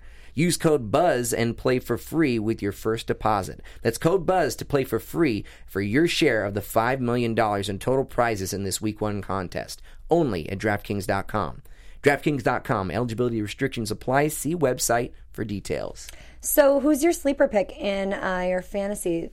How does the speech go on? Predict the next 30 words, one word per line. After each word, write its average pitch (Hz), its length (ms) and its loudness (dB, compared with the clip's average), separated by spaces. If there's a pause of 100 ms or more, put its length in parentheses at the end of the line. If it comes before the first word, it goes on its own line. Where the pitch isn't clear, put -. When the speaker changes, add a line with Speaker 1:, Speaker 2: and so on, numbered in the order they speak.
Speaker 2:
this - 500 -4
year? - 480 -4
I 208 80 2
know 226 100 6
you 254 140 6
haven't 247 180 4
drafted 202 360 2
yet. 175 200 4
Neither 190 220 2
of 180 80 4
us 185 140 0
have - 100 -6
drafted. 175 460 4
Speaker 1:
Yeah, 139 180 6
yeah, 127 220 4
haven't 139 320 2
drafted 151 500 4
yet. 143 400 4
Um, 127 540 2
you 127 180 0
know, 131 160 4
there's 120 320 0
the 113 140 -2
sleepers. 175 800 0 (880)
I, - 300 -2 (1500)
it's, 123 300 -4
it's, 143 200 0
it's - 240 -2
tough 196 300 0
stuff. 123 480 2